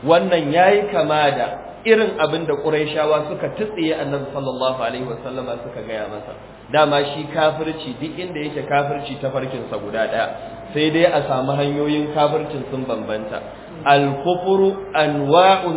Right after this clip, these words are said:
wal milla wahida. Kafirci iri-iri ne, amma idan ka koma za ka ga dodo ɗaya kafirci yake wa tsafi.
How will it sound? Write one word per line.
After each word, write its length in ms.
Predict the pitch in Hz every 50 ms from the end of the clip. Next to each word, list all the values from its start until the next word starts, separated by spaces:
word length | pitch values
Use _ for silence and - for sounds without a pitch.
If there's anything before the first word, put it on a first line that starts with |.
| 156 147
wal 160 | 143 139 135
milla 380 | 135 147 151 147 139 131 117 117
wahida. 460 | 117 120 120 117 - - - - 87 - 139 131 - - - - - - -
Kafirci 720 | - 156 165 175 185 180 185 190 196 196 190 - - 156 147 -
iri-iri 560 | - 226 214 190 190 180 180 190 185 175 160 147 135
ne, 120 | 135 135 135 135 - - -
amma 380 | 131 131 131 151 165 165 160
idan 260 | 143 135 147 147 151
ka 140 | 151 156 143
koma 340 | - 160 165 165 165 147 139 127
za 180 | 143 143 143 -
ka 60 | 135
ga 160 | 127 139 139 139 139 - - -
dodo 400 | 131 131 127 127 127 139 147 143
ɗaya 220 | - 160 147 147 151
kafirci 560 | 156 151 143 139 147 151 139 - - 131 120
yake 140 | 113 113 117 110
wa 120 | 107 101 98
tsafi. 280 | 117 113 110 107 -